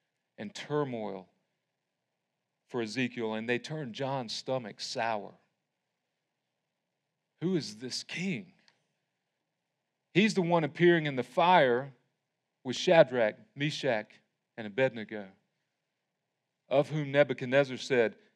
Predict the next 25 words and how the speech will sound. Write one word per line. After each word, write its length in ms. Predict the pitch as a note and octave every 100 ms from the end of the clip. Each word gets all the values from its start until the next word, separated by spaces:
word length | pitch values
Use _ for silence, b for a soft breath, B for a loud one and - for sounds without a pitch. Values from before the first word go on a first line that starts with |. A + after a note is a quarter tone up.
| b
"And 120 | A2
the 60 | G#2
fourth 400 | - D3 F3 C3+
is 100 | A2
like 240 | B2+ A#2+
a 60 | A2
god." 600 | F#2 B2 F3 G#2+ G2 - _ _ _ _ _ _ _ _ _ _ _ _ _ _ _ _ -
His 140 | C3
presence 520 | - D3 D3 C#3+ B2 B2+
in 100 | A2
the 60 |
fire 420 | G#2 C3+ C3 B2+
protected 760 | G#2 - - - A#2+ - A2 F#2+
them 220 | G#2 F#2+
from 200 | - G2+
harm. 340 | F2+ A2 G2 F2+ _ _ _ _ _ _ _ _ _ _ _ _ _ _ _ _ -
He 80 | C#3
showed 260 | - F3
himself 400 | E3+ D#3 F3 D#3 -
to 200 | D3 D#3
Amos 640 | G#3 C3+ G2+ - - - _ _ _ _ _ _ _ _ _ _ _ _ _ _ _ _ _ _ _ _ _ _ _ _ _ _ _
as 240 | C3 C3 C3
a 160 | B2+
building 420 | A2 B2+ D#3 D3+
inspector. 640 | A2 G2 - A2 - -